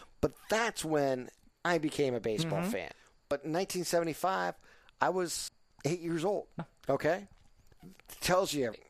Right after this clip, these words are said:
Speaker 1: You know, it all depends on the generation you were
Speaker 2: Mm-hmm.
Speaker 1: born in or you don't. Like, for example, if,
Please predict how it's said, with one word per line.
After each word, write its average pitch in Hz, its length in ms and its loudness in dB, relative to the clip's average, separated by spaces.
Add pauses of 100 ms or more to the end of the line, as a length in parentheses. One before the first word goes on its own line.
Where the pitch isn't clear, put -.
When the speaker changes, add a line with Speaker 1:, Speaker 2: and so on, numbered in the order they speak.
(140)
Speaker 1:
You 147 100 2
know, 139 140 4
it 143 340 -2
all 185 200 4
depends 180 360 0
on 156 120 -2
the 143 60 -4
generation 135 640 -2
you 123 80 0
were 147 80 2
Speaker 2:
Mm-hmm. 147 180 -2
Speaker 1:
born 143 200 0
in 143 200 -2
or 117 40 -6
you 123 280 -4
don't. 160 280 -2 (420)
Like, 139 160 0
for 185 140 -2
example, 175 280 -4 (320)
if, - 400 -6